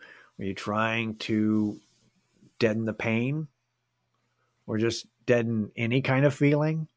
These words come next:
You start smoking weed, you start doing other things, and then you start feeling things even through it. You're gonna start doing more of it,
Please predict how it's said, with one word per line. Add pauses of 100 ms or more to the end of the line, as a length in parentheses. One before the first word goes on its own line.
(1700)
You
start
smoking
weed, (1600)
you
start
doing
other
things, (2750)
and
then
you
start
feeling
things
even
through
it.
You're
gonna
start
doing
more
of
it,